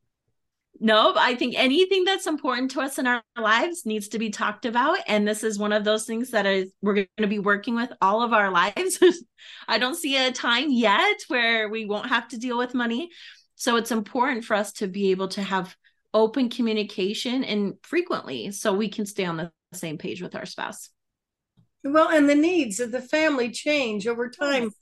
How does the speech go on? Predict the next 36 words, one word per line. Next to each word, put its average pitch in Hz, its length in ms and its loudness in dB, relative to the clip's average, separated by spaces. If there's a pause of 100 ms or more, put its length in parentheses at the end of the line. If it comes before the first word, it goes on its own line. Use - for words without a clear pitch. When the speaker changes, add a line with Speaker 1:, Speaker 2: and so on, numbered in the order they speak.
(200)
Speaker 2:
in 262 140 2
different 302 340 2
phases, 277 640 2
you 220 100 -8
know, 220 140 -4
when 240 220 -4
there's 240 340 0 (360)
just 320 240 4
the 294 80 2
two 330 280 4
of 277 100 2
them 233 220 -2
as 214 100 -4
opposed 254 600 0
to 262 120 -4
when 254 320 -4
children 262 480 0
begin 214 300 -4
to 202 80 -2
join 202 280 -2
the 202 100 -4
family. 202 540 -4
And 220 120 -2
then 277 140 4
as 277 220 0
they're 254 320 4 (480)
preparing 277 720 2
for 262 240 -4
retirement 262 640 2
or 240 120 -2
maybe 302 340 4
caring 294 460 2
for 285 180 -4
an 262 160 -2
aging 277 540 -4
parent. 262 520 -4